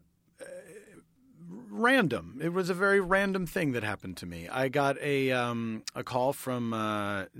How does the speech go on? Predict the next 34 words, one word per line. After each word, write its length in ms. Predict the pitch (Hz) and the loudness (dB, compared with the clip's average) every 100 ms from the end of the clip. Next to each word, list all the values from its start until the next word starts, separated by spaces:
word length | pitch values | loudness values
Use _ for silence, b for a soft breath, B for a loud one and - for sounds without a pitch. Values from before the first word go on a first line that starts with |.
| 107 | -4
David 320 | 131 127 127 | -2 0 -2
Javerbaum, 640 | 123 120 117 113 117 208 220 | 0 -2 -2 -4 -6 -8 -12
who, 260 | 117 107 104 | -8 -6 -4
uh, 320 | 104 101 101 b b b b - | -4 -4 -6 b b b b -8
uh, 460 | 110 107 104 104 - | -4 -2 -4 -6 -8
was 560 | 123 113 107 104 107 104 | -14 -16 -12 -10 -8 -10
a, 380 | 101 110 110 117 - | -10 -10 -10 -14 -16
a 120 | 113 | -18
producer 400 | - 123 143 - | -14 -6 -4 -4
on 80 | 117 | -6
The 80 | 107 | -4
Daily 280 | 123 131 131 | 0 0 -2
Show 180 | 139 | -6
for 160 | 139 120 | -8 -8
many 200 | 110 110 | -6 -6
years, 400 | 110 110 135 - b b b _ | -6 -8 -10 -14 b b b _
and 460 | 123 120 117 117 113 | -8 -6 -4 -6 -8
he 240 | - 135 | -6 -4
had 400 | 117 120 113 104 | -2 -2 -4 -4
this, 340 | 101 110 - - | -6 -6 -6 -8
uh, 240 | 101 95 95 | -8 -8 -8
deal 220 | 101 120 | -8 -6
with 160 | 113 - | -6 -8
a 40 | |
new 200 | 101 135 | -4 0
network 600 | 139 127 - 127 127 - - | 0 -2 -4 -4 -4 -6 -12
that 120 | 107 | -10
was 100 | 104 | -10
coming 240 | - 104 104 | -10 -8 -8
out 160 | 104 | -10
called 220 | - 87 | -10 -12
Fusion, 500 | - 135 143 156 220 B B B B - | -10 -8 -8 -8 -12 B B B B -8
and 360 | 120 117 117 | -6 -4 -6
said, 560 | - - 117 113 110 | -8 -6 -4 -4 -6